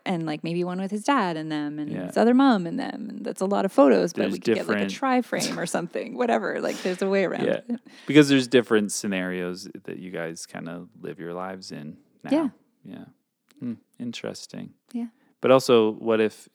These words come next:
Speaker 2: looking at that photo, like, is it hanging somewhere?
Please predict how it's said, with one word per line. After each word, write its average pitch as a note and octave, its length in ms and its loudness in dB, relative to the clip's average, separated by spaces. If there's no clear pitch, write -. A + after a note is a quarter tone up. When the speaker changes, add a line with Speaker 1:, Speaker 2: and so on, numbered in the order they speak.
Speaker 2:
looking A2 360 -2
at G2 160 -6
that F#2+ 200 -2
photo, F#2+ 520 -2
like, A2 160 2
is G2+ 120 -2
it G#2 120 -2
hanging A2+ 400 -4
somewhere? C3+ 500 -8